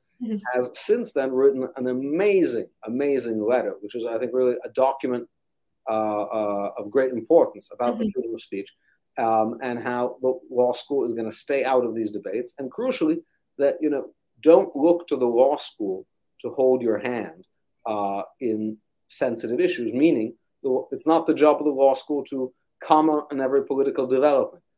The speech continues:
Speaker 2: to
Speaker 1: Right.
Speaker 2: condemn or support, uh, and that speakers have to have a right to, to speak freely.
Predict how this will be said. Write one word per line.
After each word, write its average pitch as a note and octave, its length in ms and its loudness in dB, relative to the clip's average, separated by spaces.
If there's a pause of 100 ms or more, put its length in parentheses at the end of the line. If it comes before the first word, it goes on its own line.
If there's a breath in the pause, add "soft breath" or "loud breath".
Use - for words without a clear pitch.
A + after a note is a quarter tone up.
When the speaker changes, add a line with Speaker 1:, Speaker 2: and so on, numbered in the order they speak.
(140)
Speaker 2:
to G3+ 80 -4
Speaker 1:
Right. G3 200 2
Speaker 2:
condemn D#3 400 2
or C#3 180 0
support, C3+ 600 0 (420)
uh, B2 320 -2
and C#3+ 160 -4
that C#3+ 100 -6
speakers D3+ 500 0 (100)
have C#3 220 -6
to C3 100 -6
have B2+ 120 0
a B2+ 60 0
right A#2 260 2 (120)
to, B2 140 -12 (120)
to A2+ 80 -12
speak - 300 -12
freely. B2+ 300 0